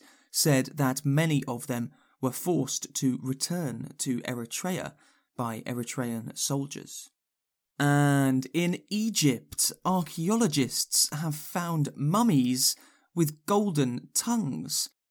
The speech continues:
The two thousand-year-old bodies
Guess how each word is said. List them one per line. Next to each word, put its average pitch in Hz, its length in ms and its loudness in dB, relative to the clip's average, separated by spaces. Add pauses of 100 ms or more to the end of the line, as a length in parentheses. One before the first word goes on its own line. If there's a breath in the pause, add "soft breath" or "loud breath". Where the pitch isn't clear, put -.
(300)
The 113 280 -2
two 165 320 0
thousand-year-old 147 1600 2 (180)
bodies 180 640 0